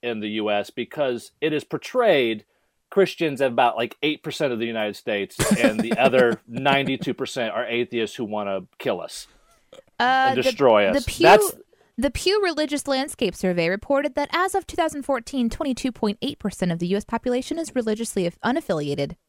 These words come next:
Speaker 3: Atheists make up three point one percent, and agnostics make up four percent. <laughs>
Speaker 1: Oh my gosh.
Speaker 3: Let's see, how many Christians in the U S? This should be interesting.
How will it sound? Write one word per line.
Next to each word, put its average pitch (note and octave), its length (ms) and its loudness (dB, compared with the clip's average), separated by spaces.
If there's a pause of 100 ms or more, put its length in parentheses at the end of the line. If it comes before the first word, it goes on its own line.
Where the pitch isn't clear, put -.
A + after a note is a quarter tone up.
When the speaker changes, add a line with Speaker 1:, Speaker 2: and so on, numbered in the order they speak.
(180)
Speaker 3:
Atheists G#3 480 0
make A#3 200 -2
up B3+ 120 -4
three F4+ 180 -2
point G#3+ 240 -4
one A3+ 160 -4
percent, - 560 -4
and G#3+ 100 2
agnostics A3 680 2
make A3+ 180 2
up A3+ 100 2
four F4+ 240 0
percent. D#3 560 -2
<laughs> - 340 -4 (140)
Speaker 1:
Oh E3 80 -2
my B2+ 140 -4
gosh. A2 580 -2 (180)
Speaker 3:
Let's A#3+ 180 -2
see, G3 300 0
how A3 220 -2
many G#3 680 -2
Christians F3+ 1080 -4 (1300)
in F3 200 -4
the F3 80 -6 (140)
U - 80 -8
S? - 460 -10
This F#3 160 -2
should D#3+ 140 -4
be D3 100 -2
interesting. D#3 560 -6